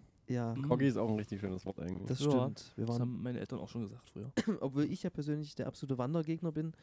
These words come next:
Speaker 3: Ja.
Speaker 1: mich, hab ich mich ja breitschlagen lassen, dass ich mitkomme.
Speaker 3: Und es waren nur knapp vier Kilometer.
Speaker 1: Und es waren
Speaker 2: Naja, kumuliert acht.
Speaker 3: Hin.
Speaker 1: acht.
Speaker 3: Und nochmal vier zurück.
Speaker 1: Ja, das ist viel.
Speaker 3: Macht acht.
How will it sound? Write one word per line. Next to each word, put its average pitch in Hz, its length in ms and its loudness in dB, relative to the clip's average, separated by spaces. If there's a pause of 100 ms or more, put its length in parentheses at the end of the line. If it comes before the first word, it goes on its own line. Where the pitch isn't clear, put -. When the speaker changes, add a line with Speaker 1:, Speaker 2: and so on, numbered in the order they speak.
(120)
Speaker 3:
Ja. - 80 -10 (360)
Speaker 1:
mich, 139 200 -6
hab 131 100 -4
ich 139 100 -8
mich 135 100 -2
ja 127 80 0
breitschlagen 135 500 -2
lassen, 131 260 -8 (1080)
dass 123 100 -4
ich 120 100 -10
mitkomme. 143 420 -2 (180)
Speaker 3:
Und 123 80 4
es 104 120 2
waren 123 160 8
nur 120 140 6
knapp 113 240 0
vier 110 140 4
Kilometer. 92 400 0
Speaker 1:
Und 127 100 2
es 123 100 -6
waren 135 160 4
Speaker 2:
Naja, 131 280 6
kumuliert 113 420 2
acht. 107 160 -2
Speaker 3:
Hin. 107 260 2 (320)
Speaker 1:
acht. 127 220 -2
Speaker 3:
Und 117 240 0
nochmal 107 220 0
vier 110 200 -6
zurück. 104 320 -6 (140)
Speaker 1:
Ja, 135 100 0
das 120 160 -4
ist - 120 -14
viel. 127 240 -2
Speaker 3:
Macht - 160 -6
acht. - 320 -8